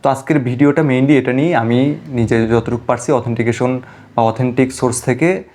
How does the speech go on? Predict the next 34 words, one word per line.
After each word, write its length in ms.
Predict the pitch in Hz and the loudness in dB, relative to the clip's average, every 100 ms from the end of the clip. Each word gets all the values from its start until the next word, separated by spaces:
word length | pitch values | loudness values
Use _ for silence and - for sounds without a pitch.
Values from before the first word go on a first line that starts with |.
| _ - | _ -4
বা 140 | 113 | -2
অ-, 260 | 107 120 113 107 | 0 -2 -2 -2
যেগুলো 300 | 117 113 120 | 2 4 2
ডেটা 440 | 113 110 120 117 | 0 0 2 2
অনলাইনে 420 | 113 117 117 117 113 | 0 -2 0 2 0
অথেন্টিক 380 | 110 127 131 | 0 0 0
মনে 180 | 123 135 | 2 2
হয়েছে 200 | 151 147 | 2 2
আমার 160 | 120 110 | -2 -4
কাছে, 340 | 110 - - | -6 -4 -4
সেগুলো 280 | 156 120 117 | -2 0 2
নিয়ে 120 | 117 | 0
আজকের 220 | 113 120 | -2 -2
ভিডিওতে 420 | 110 117 120 139 135 - - - | 0 2 2 2 0 -8 -18 -4
যাচাই 280 | 127 131 147 | -2 0 -2
করার 140 | 147 147 | -2 -4
চেষ্টা 220 | 135 127 | -4 -2
করবো 220 | 131 113 | -2 0
যে 60 | 123 | 0
আসলে 280 | 117 147 | 0 -2
কল্পনা 340 | 147 131 131 131 | 0 -2 -2 -2
চাকমা 220 | 131 139 | -4 -2
কি 100 | 143 | -2
আসলে 340 | 117 156 170 165 - - 123 | 0 2 2 0 -14 -12 0
গুম 260 | 151 165 | 2 4
হয়েছিল 340 | 165 175 175 113 - | 2 2 2 0 -2
নাকি 200 | 123 113 | -6 -2
নিজেই 360 | 127 123 135 131 | 0 2 2 2
আত্মগোপনে 600 | 127 123 151 131 123 123 | -2 0 2 2 0 -2
চলে 220 | 117 113 | 0 0
গেছিল। 260 | 104 123 113 - - - - _ _ _ - | 0 -4 -6 -10 -20 -20 -20 _ _ _ -2
তো 80 | |
চলুন 400 | 123 123 120 120 | 0 2 2 2
বিস্তারিত 540 | 113 113 110 107 113 | 0 -2 -4 -2 -2